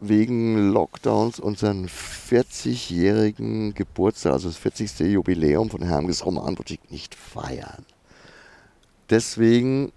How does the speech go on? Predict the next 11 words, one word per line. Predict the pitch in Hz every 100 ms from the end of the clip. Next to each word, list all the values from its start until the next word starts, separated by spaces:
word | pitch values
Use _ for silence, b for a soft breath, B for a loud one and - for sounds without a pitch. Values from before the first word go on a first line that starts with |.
| _ _ _ _
werden | - 85 98 101 113 117 98
wir, | 98 107 127 147 170 170 - _ _
wenn | 76 73 78
alles | - 71 76 -
gut | - 95 -
geht, | - 123 143 - - - - - -
im | 95 90 82 78 - _ _ -
Januar | 82 85 92 123 120 113 107
des | 104 107 78
nächsten | 80 - - 120
Jahres, | 120 123 123 131 -